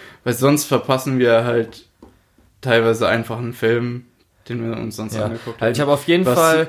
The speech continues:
Speaker 1: wo wir bisher das Glück hatten, dass es nie so war.
Speaker 2: Ja, ich hab auf jeden Fall vier Filme, die ich dann eigentlich schon sehen wollen würde.
Speaker 1: Zum Beispiel?
Speaker 2: Also meine si-, sind die, die ich eigentlich sehen wollen würde, wären Rascal Does Not Dream of Dreaming
Speaker 1: Ja,
Speaker 2: Girl,
Speaker 1: das ist klar.
Speaker 2: dann der Sekano Movie Final,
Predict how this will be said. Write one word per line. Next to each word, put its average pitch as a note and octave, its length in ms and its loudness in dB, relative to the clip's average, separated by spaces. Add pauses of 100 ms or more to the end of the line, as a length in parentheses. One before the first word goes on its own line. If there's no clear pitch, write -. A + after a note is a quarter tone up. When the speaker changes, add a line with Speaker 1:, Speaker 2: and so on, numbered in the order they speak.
(200)
Speaker 1:
wo B2+ 180 2
wir C3 120 4
bisher C3+ 420 2
das - 220 -14
Glück D3+ 260 0
hatten, C3+ 220 -2
dass B2 160 -4
es - 160 -12
nie C3 180 0
so B2 240 -6
war. - 240 -8 (100)
Speaker 2:
Ja, C3+ 80 -2
ich C3+ 120 -2
hab C3 60 0
auf C3 100 0
jeden D#3 100 0
Fall D3+ 140 0
vier F#3 240 2
Filme, E3+ 320 0
die C#3+ 100 -2
ich C#3 100 -4
dann B2+ 140 0
eigentlich B2 260 -2
schon A#2 200 -4
sehen A#2 480 -2
wollen A2 320 0
würde. A#3 260 2 (460)
Speaker 1:
Zum C3 200 -2
Beispiel? A#2+ 500 -4 (260)
Speaker 2:
Also A#2 260 0
meine D3 640 0
si-, B2+ 320 -6 (120)
sind C3 380 -4
die, E3 300 -6
die C3 160 -2
ich - 240 -4
eigentlich A#2+ 320 -2
sehen A#2 240 -2
wollen G#2+ 240 0
würde, B2 280 2
wären G#2+ 220 2
Rascal A2 320 0
Does G2+ 160 -2
Not G2+ 160 -8
Dream G2+ 160 -4
of - 380 -8 (200)
Dreaming G3 220 0
Speaker 1:
Ja, - 100 4
Speaker 2:
Girl, G3+ 200 4
Speaker 1:
das F#3+ 140 0
ist - 100 -18
klar. B2 320 -4
Speaker 2:
dann A#2 260 4
der A2 160 2
Sekano D3 600 0
Movie D3 320 -2
Final, D3+ 640 0